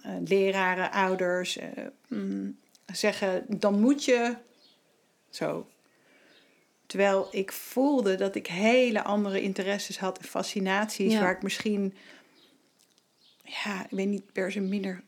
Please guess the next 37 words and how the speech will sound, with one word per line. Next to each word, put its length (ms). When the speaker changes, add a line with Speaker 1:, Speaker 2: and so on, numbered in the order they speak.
Speaker 1:
goed 380
in 160
was, 220
maar 140
die 120
me 140
trokken 540
als 120
een 60
soort 160
roep. 400
Een 200
Speaker 2:
Ja. 120
Speaker 1:
verlangen 480
naar, 240
Speaker 2:
Ja. 200
Speaker 1:
"Dat 200
wil 120
ik 100
leren." 600
Speaker 2:
Ja. 120
Speaker 1:
En 80
dit 200
kan 180
ik 100
misschien 360
al 240
en 120
dit 160
is 100
heel 120
gemakkelijk, 520
maar 160
ik 100
had 160
gewoon 260
een, 200